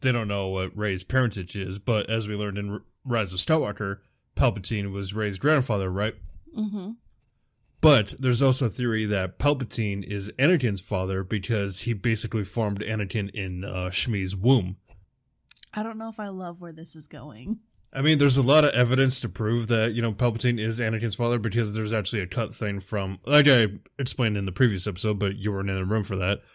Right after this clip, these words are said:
Speaker 1: There's a cut thing from Revenge of the Sith, basically with Palpatine admitting that he formed all the midichlorians and everything to form Anakin. Basically, he formed Anakin into being.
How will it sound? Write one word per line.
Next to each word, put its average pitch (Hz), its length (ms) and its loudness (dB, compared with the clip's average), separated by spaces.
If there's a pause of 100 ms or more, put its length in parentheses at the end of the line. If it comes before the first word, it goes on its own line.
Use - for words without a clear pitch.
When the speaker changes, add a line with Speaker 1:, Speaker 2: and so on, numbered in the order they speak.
(280)
Speaker 1:
There's 117 260 2
a 95 380 0
cut - 260 -2
thing 110 220 0
from 101 220 -2
Revenge 101 280 0
of 101 100 -2
the 95 80 -4
Sith, 110 360 0
basically 101 580 0 (240)
with 120 260 -2
Palpatine 101 640 0
admitting 107 640 2
that 95 280 -2
he 92 360 -4 (360)
formed 101 420 2
all 95 140 2
the 95 80 -2
midichlorians 98 580 0
and 101 100 2
everything 95 480 -2
to 90 260 -4 (100)
form 101 360 -4
Anakin. 98 560 -4 (680)
Basically, 127 420 2
he 107 140 0
formed 104 420 -2
Anakin 101 420 -4
into 98 220 -8
being. 92 380 -4